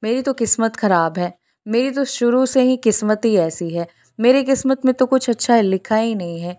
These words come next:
मेरी किस्मत में तो केवल दुख ही लिखा है, मेरी किस्मत में तो सिर्फ बीमारियां ही लिखी हैं, मेरी किस्मत में पैसा है ही नहीं।" क्या कर रहे हैं आप?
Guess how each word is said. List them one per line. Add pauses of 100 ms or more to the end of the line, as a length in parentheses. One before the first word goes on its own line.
मेरी
किस्मत
में
तो (160)
केवल
दुख
ही
लिखा
है,
मेरी
किस्मत
में
तो
सिर्फ
बीमारियां
ही
लिखी
हैं, (420)
मेरी
किस्मत
में
पैसा (160)
है
ही
नहीं।" (800)
क्या (140)
कर
रहे
हैं
आप?